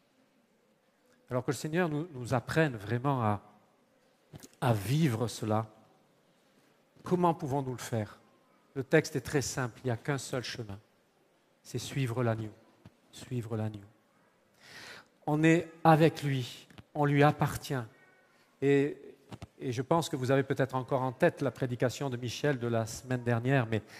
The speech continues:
on est avec lui, on, on est ensemble. Parce qu'on chemine avec lui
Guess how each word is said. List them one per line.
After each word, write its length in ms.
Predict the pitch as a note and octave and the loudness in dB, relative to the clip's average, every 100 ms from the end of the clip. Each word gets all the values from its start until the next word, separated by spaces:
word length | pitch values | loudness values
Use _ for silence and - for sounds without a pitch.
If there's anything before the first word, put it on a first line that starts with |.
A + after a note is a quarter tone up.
| - _ - | -20 _ -8
on 100 | C#3 | -2
est 160 | C3 B2+ | 0 4
avec 320 | C3+ C#3 - | 4 4 2
lui, 240 | D#3 D#3+ D#3+ | 0 0 0
on, 140 | C3+ - - - _ _ _ _ _ _ _ _ - - - - C#3+ C3+ - | -2 -8 -20 -20 _ _ _ _ _ _ _ _ -20 -20 -20 -14 -10 -8 -2
on 200 | C#3+ D3 | 0 6
est 120 | D#3 | 8
ensemble. 640 | D#3+ - - G#3+ B2+ G#2+ G2+ _ - - _ _ _ _ _ _ _ _ _ _ _ _ _ _ _ _ _ _ _ _ _ - | 8 6 -2 -4 -6 -14 -18 _ -16 -16 _ _ _ _ _ _ _ _ _ _ _ _ _ _ _ _ _ _ _ _ _ 6
Parce 280 | D#3 - | 6 4
qu'on 200 | - D#3+ | -2 -2
chemine 560 | C3+ - E3+ D#3+ D#3+ D#3 | 0 0 0 0 2 4
avec 340 | C3 B2+ - | 4 4 0
lui 420 | B2 A2+ - - | -12 -12 -12 -20